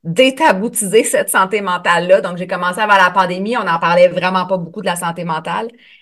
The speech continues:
Fait que c'est beaucoup d'aller l'ouvrir, justement, avoir ce langage-là commun sur la santé mentale,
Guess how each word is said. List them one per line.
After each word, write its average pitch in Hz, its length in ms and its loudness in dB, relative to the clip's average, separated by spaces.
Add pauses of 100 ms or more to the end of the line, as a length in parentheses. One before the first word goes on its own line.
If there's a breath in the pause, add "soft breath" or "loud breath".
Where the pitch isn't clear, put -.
(120 soft breath)
Fait 190 80 -6
que 175 60 -8
c'est 202 160 -2
beaucoup 196 300 -6
d'aller 220 280 4
l'ouvrir, 226 500 2
justement, 247 280 2
avoir 214 180 -2
ce 220 140 -4
langage-là 202 640 -2
commun 196 320 -4
sur 214 160 -10
la 175 120 0
santé 185 320 -8
mentale, 185 640 -6